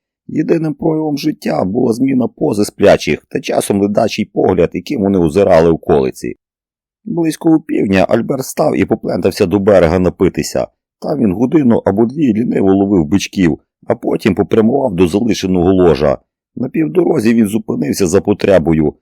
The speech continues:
але це зусилля так його втомило, що він відмовився від первісного наміру дістатися гребеня, а розтягнувся просто там, де стояв. Голова його поникла, і незабаром він заснув. Усі ці події не залишилися непоміченими.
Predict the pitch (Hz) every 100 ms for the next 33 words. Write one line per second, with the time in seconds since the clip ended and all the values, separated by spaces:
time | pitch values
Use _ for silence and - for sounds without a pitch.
0 | _ - 139 139 147 143 143 139 160 139
1 | 127 147 147 143 139 - 151 160 160 104
2 | 87 - 160 156 104 104 120 104 98 107
3 | 95 - - 90 - 101 92 101 104 95
4 | 85 87 - 101 87 87 92 80 92 71
5 | 76 76 67 _ _ _ 151 131 - 156
6 | 156 135 - 101 107 - 107 - 82 82
7 | - 101 85 76 67 _ _ _ - 120
8 | 151 - 151 127 110 107 - 156 156 -
9 | 113 - 110 113 127 214 147 98 90 87
10 | 80 85 - 69 - _ _ _ _ _
11 | _ _ - 160 - 151 156 - - 131
12 | 127 98 101 117 113 131 104 117 98 -
13 | 101 - 110 92 - 82 76 71